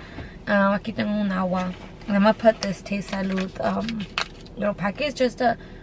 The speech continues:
hydration and immunity, into my water. But yeah, it's just, it's just been crazy. So I hadn't seen Joseph. I was in Cabo for four days, and I came back and saw him for one day, and then I,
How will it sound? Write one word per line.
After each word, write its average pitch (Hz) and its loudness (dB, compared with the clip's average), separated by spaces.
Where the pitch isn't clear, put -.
hydration 208 2
and 196 4
immunity, 196 2
into 190 -4
my - 4
water. - -6
But - -2
yeah, 202 8
it's 202 4
just, 277 2
it's 262 2
just 320 -4
been 381 -2
crazy. 233 6
So 226 8
I 226 6
hadn't 302 4
seen 330 -4
Joseph. 240 6
I 240 10
was 277 4
in 330 -2
Cabo 233 6
for 226 2
four 220 4
days, 208 0
and 202 6
I 202 6
came 233 6
back 202 4
and 202 -4
saw 196 6
him 214 4
for 190 4
one 180 6
day, 175 8
and 185 4
then 180 4
I, 175 4